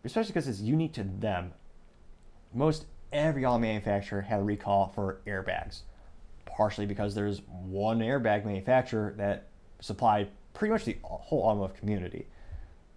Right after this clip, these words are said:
So you can't blame the individual automotive companies too much in that regard. It, it's just one of those things where it makes sense. Everyone had the same supplier.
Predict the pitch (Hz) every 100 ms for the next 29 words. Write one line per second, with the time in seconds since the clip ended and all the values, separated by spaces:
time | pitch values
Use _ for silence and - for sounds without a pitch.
0 | - - - - - - 196 147 139 123
1 | 123 117 117 117 110 107 107 - 107 104
2 | 95 - - - 127 104 113 - 95 90
3 | 87 98 110 - 147 160 170 170 - -
4 | - - - - - - - - - -
5 | - - - 143 151 156 - - - -
6 | - - - - - - 151 156 151 135
7 | 117 107 110 104 98 101 101 - - -
8 | - - - - - - 131 113 117 -
9 | - 101 98 98 - - - - - -
10 | - 117 113 113 107 120 117 110 - 95
11 | 98 95 95 98